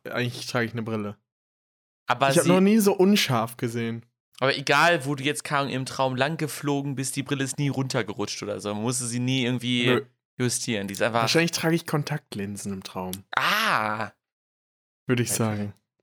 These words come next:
Speaker 2: Ja, perfekt. Okay. Hat mich einfach mal interessiert,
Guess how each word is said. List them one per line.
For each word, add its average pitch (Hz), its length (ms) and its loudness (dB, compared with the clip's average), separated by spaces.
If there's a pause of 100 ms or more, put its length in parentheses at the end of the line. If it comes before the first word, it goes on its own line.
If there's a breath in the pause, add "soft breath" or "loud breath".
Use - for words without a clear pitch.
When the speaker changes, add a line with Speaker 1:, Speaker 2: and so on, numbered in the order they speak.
(120)
Speaker 2:
Ja, 104 80 -14
perfekt. 101 340 -6
Okay. 117 320 0 (200 loud breath)
Hat 151 140 2
mich 190 120 -2
einfach 160 140 0
mal 156 100 2
interessiert, 135 640 -2